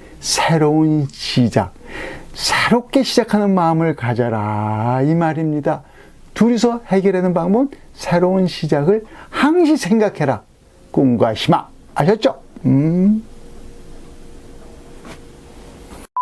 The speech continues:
자, 용. 용은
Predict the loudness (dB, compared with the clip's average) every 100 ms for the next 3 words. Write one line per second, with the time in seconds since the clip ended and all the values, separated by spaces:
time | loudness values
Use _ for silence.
0 | -2 -2 -2 -2 -2 -4 _ _ _ _
1 | -4 -4 -4 -12 -20 -20 -20 -20 -20 -20
2 | -20 -20 0 2 2 0 -6 -16 -20 -18
3 | -18 -18 0 2 2 0 -2